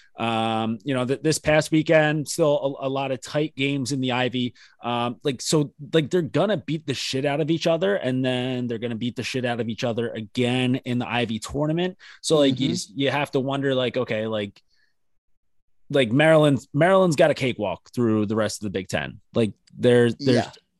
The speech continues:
Speaker 1: they've, they pretty much have a cakewalk to Memorial Day weekend after what they did to Virginia and R I P Penn State. I don't think Penn State has a program anymore. Um,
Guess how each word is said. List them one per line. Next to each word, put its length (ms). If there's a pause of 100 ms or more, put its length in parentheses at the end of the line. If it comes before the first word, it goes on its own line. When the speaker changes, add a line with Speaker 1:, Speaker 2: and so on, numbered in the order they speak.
Speaker 1:
they've, 500
they 120
pretty 240
much 160
have 140
a 40
cakewalk 440
to 260
Memorial 420
Day 140
weekend 460
after 340
what 220
they 100
did 240
to 220
Virginia 460
and 420
R 180
I 80
P 400
Penn 160
State. 240
I 80
don't 160
think 160
Penn 140
State 160
has 160
a 20
program 340
anymore. 280 (320)
Um, 480